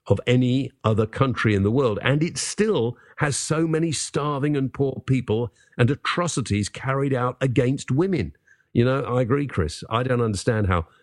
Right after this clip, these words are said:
India is apparently doing economically so well, and they treat their people appallingly. I think India's a disgrace, the more I think about it. Jonathan Ackworth says,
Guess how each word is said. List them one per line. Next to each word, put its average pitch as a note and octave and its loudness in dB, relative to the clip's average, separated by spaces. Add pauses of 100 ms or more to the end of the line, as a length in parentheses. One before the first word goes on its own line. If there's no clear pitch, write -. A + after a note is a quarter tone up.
(120)
India G2+ 2
is F#2+ -2
apparently G2 -4
doing G#2 -2
economically G#2+ 0
so G2 2
well, F#2 2 (360)
and G#2+ 4
they A#2 2
treat - -2 (120)
their G#2+ 4
people A#2 2
appallingly. C#3+ 2
I D#3 2
think - -2
India's A#2+ 2
a A2+ 4
disgrace, - -4 (100)
the C3 8
more D#3+ 2
I E3 0
think - -2
about D3+ 0
it. C#2+ -8 (880)
Jonathan C#3 2
Ackworth A#2+ 0
says, G#2+ 2